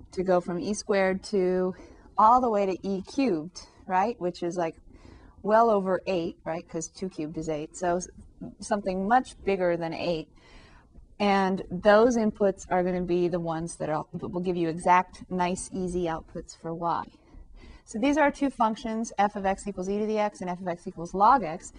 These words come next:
We're gonna be graphing transformations of them as well. But just to remind you, we have this, this line y equals x, uh, that has,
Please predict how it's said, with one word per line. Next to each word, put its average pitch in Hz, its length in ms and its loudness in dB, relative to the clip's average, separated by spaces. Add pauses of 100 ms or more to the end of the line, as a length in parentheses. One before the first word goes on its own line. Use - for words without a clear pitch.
(300)
We're 220 100 -2
gonna 254 180 4
be 233 240 2
graphing 208 540 4
transformations 208 840 0
of 175 120 2
them 170 160 -2
as 170 120 -6
well. 175 380 2 (320)
But 185 220 0
just 214 160 -8
to 240 80 -4
remind 196 340 -2
you, 190 240 -2 (560)
we 208 140 2
have 202 300 0
this, 196 360 -4 (840)
this 190 280 -4
line 196 380 0
y 190 180 2
equals 180 240 -8
x, 160 420 -2 (800)
uh, 165 220 -2
that 180 180 -4
has, 165 440 -2